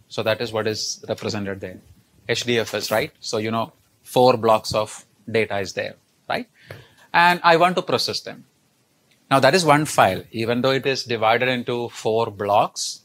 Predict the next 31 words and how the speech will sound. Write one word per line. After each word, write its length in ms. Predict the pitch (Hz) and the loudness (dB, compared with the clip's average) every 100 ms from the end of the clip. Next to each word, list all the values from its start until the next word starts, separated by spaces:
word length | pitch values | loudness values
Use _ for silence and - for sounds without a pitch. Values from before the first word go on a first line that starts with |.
| - - - | -20 -18 -12
it 80 | |
is 200 | 175 - | -8 -6
one 220 | 139 147 147 | -2 -2 -4
single 360 | 131 113 107 | -6 -6 -8
file 280 | - 90 90 | -6 -6 -6
I 120 | 113 101 | -10 -10
want 200 | 92 101 | -8 -10
to 60 | |
process. 480 | - 101 - - - _ _ _ _ _ | -12 -14 -16 -18 -20 _ _ _ _ _
And 160 | 165 156 | 0 2
what 180 | 170 233 | 2 2
is 140 | 190 | 0
this 180 | 180 - | -2 0
data? 240 | 139 131 | 0 0
It's 120 | 131 | -2
some 160 | 180 175 | -2 -2
text 300 | 131 - - | -4 -4 -6
data. 320 | 104 - 98 _ _ _ - - - | -6 -8 -14 _ _ _ -20 -14 -2
Imagine 380 | 156 185 208 202 | 2 4 2 2
each 380 | 170 190 - 135 | 0 -2 -4 0
block 380 | 139 147 - | 4 4 2
has 540 | - 135 131 - - - _ - - - - | -2 0 0 -2 -10 -14 _ -20 -14 -14 -8
like 240 | 117 107 101 | -4 -4 -4
this, 320 | 98 - - _ _ _ | -8 -8 -12 _ _ _
error, 440 | 127 131 143 143 143 _ | 2 6 6 4 0 _
then 120 | 117 123 | -4 -2
a 80 | |
timestamp 560 | 120 113 113 - 123 113 | -2 -2 -4 -2 0 0
and 120 | 117 | -2
a 60 | 107 | -4
message. 460 | 98 - 95 - | -8 -10 -10 -10